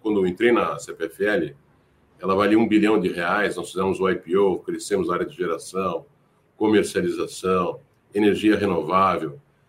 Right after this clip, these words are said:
E, e de-, depois de dezoito anos, essa companhia se transformou na, na, na empresa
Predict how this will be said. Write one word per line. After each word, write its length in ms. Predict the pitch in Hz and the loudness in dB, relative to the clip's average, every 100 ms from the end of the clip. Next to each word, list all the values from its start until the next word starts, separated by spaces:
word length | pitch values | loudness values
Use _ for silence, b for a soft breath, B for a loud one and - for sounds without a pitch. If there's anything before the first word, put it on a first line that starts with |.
| _ _ | _ _
E, 240 | 160 160 | 0 2
e 40 | 147 | 2
de-, 140 | 156 | 2
depois 440 | 143 151 165 156 107 | 2 2 4 6 4
de 80 | |
dezoito 380 | 95 113 110 107 123 | 4 4 6 6 6
anos, 260 | 127 101 | 6 2
essa 140 | 107 - | 0 -4
companhia 340 | 123 123 123 | 0 4 2
se 140 | - | 2
transformou 520 | 127 123 - 113 120 139 | 0 0 2 2 4 4
na, 280 | 113 92 | 4 2
na, 260 | 87 87 85 | 0 -6 -6
na 180 | 87 87 | -10 -12
empresa 680 | - 95 98 98 90 85 | -4 0 0 0 -2 -4